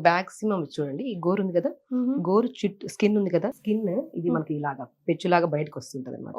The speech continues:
Speaker 2: ఓకే.
Speaker 1: ఇలాగే. So దీంట్లో మనకి ఐరన్ తక్కువ ఉన్నా, కొంతమందికి న్యూట్రిషనల్ డెఫిషియన్సీస్, మాక్సిమం మీకైతే కొద్దిగా బెటర్ ఉంది, కానీ చాలా వరకు ఏంటంటే స్కిన్ బయటకు వచ్చింటది.
Speaker 2: అవును.
Speaker 1: కొంతమందికి
Speaker 2: అది
Speaker 1: ఏంటంటే
Speaker 2: వాళ్ళు కొరికే హ్యాబిట్ కూడా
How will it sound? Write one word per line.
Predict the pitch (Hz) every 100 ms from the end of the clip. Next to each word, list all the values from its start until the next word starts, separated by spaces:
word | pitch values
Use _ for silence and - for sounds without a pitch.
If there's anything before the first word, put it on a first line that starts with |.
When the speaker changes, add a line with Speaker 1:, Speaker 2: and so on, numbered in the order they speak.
| 233
Speaker 2:
ఓకే. | 226 - 233
Speaker 1:
ఇలాగే. | 196 185 - _ _ _
So | 262 - 180
దీంట్లో | 202 202 208
మనకి | 180 151
ఐరన్ | 170 180
తక్కువ | 156 - 151
ఉన్నా, | 147 147 151
కొంతమందికి | 156 151 156 151 156
న్యూట్రిషనల్ | 170 190 180 160 139
డెఫిషియన్సీస్, | 208 208 185 131 143 - - - 156
మాక్సిమం | 170 202 180
మీకైతే | 160 165 180
కొద్దిగా | 147 143
బెటర్ | 135 156 156
ఉంది, | 147
కానీ | 170 196
చాలా | 160 180 190
వరకు | 180
ఏంటంటే | 175 208 196
స్కిన్ | 233 226 180
బయటకు | 214 165
వచ్చింటది. | - - 262
Speaker 2:
అవును. | 254 220 220 _ -
Speaker 1:
కొంతమందికి | 220 233 226 220
Speaker 2:
అది | 247
Speaker 1:
ఏంటంటే | 220 262 240
Speaker 2:
వాళ్ళు | 233 220
కొరికే | 233 262 330 294
హ్యాబిట్ | 277 247 269 294
కూడా | 277